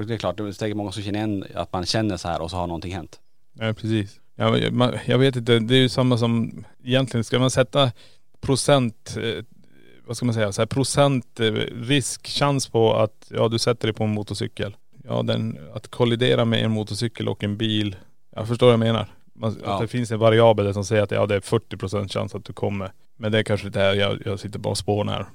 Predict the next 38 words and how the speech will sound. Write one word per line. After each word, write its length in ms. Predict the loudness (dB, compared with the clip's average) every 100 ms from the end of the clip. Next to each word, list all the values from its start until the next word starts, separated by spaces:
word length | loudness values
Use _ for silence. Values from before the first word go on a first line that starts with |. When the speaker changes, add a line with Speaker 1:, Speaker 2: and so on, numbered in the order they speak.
| -10
Speaker 2:
Är 160 | -4
det 80 | -2
det 200 | 2 0
som 160 | 0 -4
gör 200 | -2 0
också 220 | -2 -4
att, 240 | -8 -10 -20 -20 -14
att, 200 | -8 -8 -10 -14 -14 -12 -12 -16 -20 -10
att 140 | -6
det 80 | -4
händer? 500 | 2 2 2 -4 0
Jag, 260 | 4 4
jag 80 | 4
vet 160 | 2 -2
inte. 200 | -6 -2
Men 320 | 2 2 2 -4 -20 -20
det 140 | -4 2
här 120 | 2
med 100 | 2
olyckor 460 | 2 0 2 2 4
med 520 | 2 2 2 0 -6 -18 -12
att 200 | -12 -6
man 160 | -4 -2
säger 260 | 2 2
till 340 | 2 0 2 2
någon 400 | 0 -2 -4 -6 -12 -20
och 100 | -14
så 100 | -10
sticker 360 | -4 -4 -2
de 80 | -4
iväg 560 | -2 -2 0 -2 -4 -18
och 140 | -12 -8
så 60 |
händer 400 | -2 0 0 -2
det. 140 | -4 -8 -14 -20 -20
Jag 100 | -4
tror 220 | -2 -2
det 320 | 0 2 2